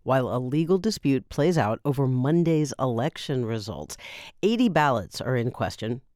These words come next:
because they were cast in the extended two hours of voting allowed by the town after a fire temporarily prevented voters from reaching Hull's one polling place.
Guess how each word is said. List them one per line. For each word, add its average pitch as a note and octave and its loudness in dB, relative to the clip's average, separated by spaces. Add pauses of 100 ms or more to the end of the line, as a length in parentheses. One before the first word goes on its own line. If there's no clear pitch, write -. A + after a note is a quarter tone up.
(140)
because D#3+ 2
they E3+ 4
were C#3+ 0
cast G3+ -6
in F#3 4
the F3 4
extended A3 2
two G3+ 2
hours E3+ 4
of C3+ 2
voting E3+ 2
allowed D3+ 2
by G#3 4
the D3+ 2
town G2+ -4 (340)
after D#3+ 2
a C#3+ 4
fire F3+ 0
temporarily E3 0
prevented D3+ -2
voters D3+ 0
from C3+ -2
reaching D#3+ 0
Hull's D3 0
one B2+ 0
polling C#3 0
place. - -8